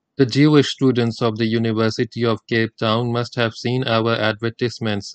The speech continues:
about our lecture on comparative religion, discussing subjects like what the Bible says about Muhammad, Muhammad, the natural successor to Christ, was Christ crucified, et cetera.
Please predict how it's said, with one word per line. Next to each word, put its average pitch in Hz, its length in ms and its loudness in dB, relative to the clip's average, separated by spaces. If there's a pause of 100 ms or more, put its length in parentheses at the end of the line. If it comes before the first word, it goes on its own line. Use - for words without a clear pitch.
about 117 400 -2
our 120 180 -2
lecture 117 500 -4
on 113 180 -2
comparative 107 680 -4
religion, 98 540 -4 (800)
discussing 123 540 -4
subjects 120 600 -4
like 101 280 0 (680)
what 117 200 -2
the 117 100 0
Bible 113 420 0
says 113 320 -2
about 110 340 0
Muhammad, 113 520 -4 (600)
Muhammad, 123 600 0
the 120 100 -2
natural 113 460 -2
successor 113 560 -4
to 107 160 -6
Christ, 107 460 -2 (580)
was 135 160 0
Christ 131 480 -2
crucified, 117 640 0 (180)
et 104 160 -4
cetera. 98 540 -4